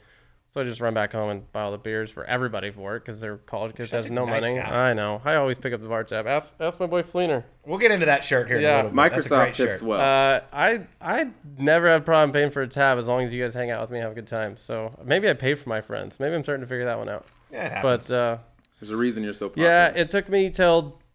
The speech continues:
Speaker 1: basically two years. I moved back home, uh, for a year. My dad's rule was either go to school or get a job, and both those sounded terrible. So I kinda got a job at the golf course that I grew up at, like, enough to get by, and then,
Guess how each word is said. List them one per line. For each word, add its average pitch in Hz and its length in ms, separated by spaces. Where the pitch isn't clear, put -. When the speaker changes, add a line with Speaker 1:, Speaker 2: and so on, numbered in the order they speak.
Speaker 1:
basically 208 360
two 156 220
years. 147 520
I - 80
moved 160 160
back 151 180
home, 139 520
uh, 123 380
for 131 320
a 127 40
year. 127 240
My 123 120
dad's 123 240
rule 131 120
was 123 220
either 120 160
go 127 180
to 123 80
school 127 400
or 117 120
get 117 160
a 113 40
job, 110 600
and 120 180
both 123 220
those 113 160
sounded 104 280
terrible. 104 460
So 139 340
I 113 80
kinda 147 400
got 147 160
a 139 60
job 143 200
at 127 60
the - 60
golf 135 260
course 135 340
that 135 80
I 135 60
grew 135 180
up 127 100
at, 131 520
like, 127 200
enough 120 320
to 120 120
get 117 220
by, 113 280
and 113 180
then, 107 220